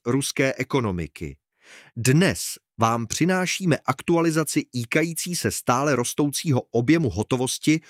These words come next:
u ruské populace. Současný odliv finančních prostředků z ruských bank je srovnatelný pouze s prvními měsíci ruské invaze na Ukrajinu. A podle agentury banky tečka ru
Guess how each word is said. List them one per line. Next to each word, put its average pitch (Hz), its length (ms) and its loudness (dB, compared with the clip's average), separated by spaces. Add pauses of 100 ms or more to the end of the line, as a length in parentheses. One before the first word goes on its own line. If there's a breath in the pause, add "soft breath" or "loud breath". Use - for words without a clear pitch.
(380 loud breath)
u 104 140 2
ruské 151 460 0
populace. 117 720 -2 (720 loud breath)
Současný 180 800 0
odliv 147 440 2 (120)
finančních 165 560 0
prostředků 120 680 -2
z 101 80 -2
ruských 139 440 -2
bank 107 400 0 (320 loud breath)
je 117 180 2
srovnatelný 180 800 0
pouze 160 360 2
s - 120 -6
prvními 170 480 2
měsíci 135 500 0
ruské 143 340 2
invaze 127 480 0
na 156 160 0
Ukrajinu. 80 680 -2 (520 loud breath)
A 90 120 2
podle 214 460 2
agentury 165 600 2
banky 131 420 0
tečka 165 500 0
ru 123 340 4